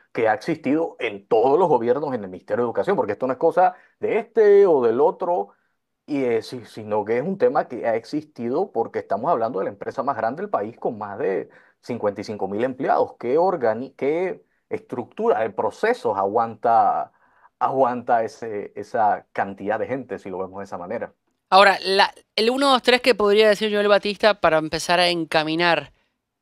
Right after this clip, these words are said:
Speaker 2: la educación en el país, ¿cuál podría ser?
Speaker 1: La primera parte es el tema, sonará trillado, pero la capacitación a la comunidad educativa. El segundo, pues, la solución del tema de infraestructura.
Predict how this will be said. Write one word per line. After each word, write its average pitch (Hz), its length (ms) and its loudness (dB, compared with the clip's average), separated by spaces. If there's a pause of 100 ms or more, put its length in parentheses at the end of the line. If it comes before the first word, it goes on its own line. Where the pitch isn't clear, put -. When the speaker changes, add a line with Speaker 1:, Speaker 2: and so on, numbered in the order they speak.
(120)
Speaker 2:
la 156 200 -2
educación 156 500 0
en 160 100 -2
el 151 180 -2
país, 147 320 0
¿cuál 160 220 -2
podría 165 320 -2
ser? - 280 -12 (1700)
Speaker 1:
La 127 180 2
primera 180 320 2
parte 196 560 0
es 127 540 -2
el 113 240 -2
tema, 135 440 0 (440)
sonará 107 420 -2
trillado, 131 480 0
pero 104 180 -4
la 95 120 -8
capacitación 101 600 -6
a 120 40 -4
la 107 100 -2
comunidad 98 400 -6
educativa. 120 640 -8 (400)
El 98 160 -8
segundo, 127 640 -4
pues, 98 180 -4
la 101 100 -2
solución 107 400 -8
del 107 160 -6
tema 110 200 -4
de 104 80 -8
infraestructura. 117 760 -8